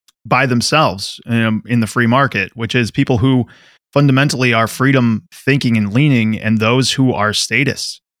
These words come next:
I think that's really the bottom line about, like, what differentiates people. I hope it doesn't come to anything crazy.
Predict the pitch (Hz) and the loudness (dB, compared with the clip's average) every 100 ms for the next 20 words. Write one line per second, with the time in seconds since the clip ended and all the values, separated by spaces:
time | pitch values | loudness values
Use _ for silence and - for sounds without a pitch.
0 | _ - 143 151 135 120 113 147 151 113 | _ -2 0 0 -2 -2 0 2 2 0
1 | 107 - _ _ _ _ - 113 127 143 | -4 -10 _ _ _ _ -4 0 2 4
2 | 147 123 135 127 110 113 113 113 117 117 | 4 2 2 2 0 0 0 -2 -2 -2
3 | 127 131 - 120 123 - 120 107 - 131 | -2 -2 -2 0 0 0 -2 -2 -2 -2
4 | 120 107 107 _ _ _ - 123 147 175 | 0 -2 -4 _ _ _ -2 2 2 2
5 | - 147 143 127 143 131 131 120 127 131 | 0 2 2 2 2 2 2 0 -2 0
6 | 127 101 82 | 0 0 -6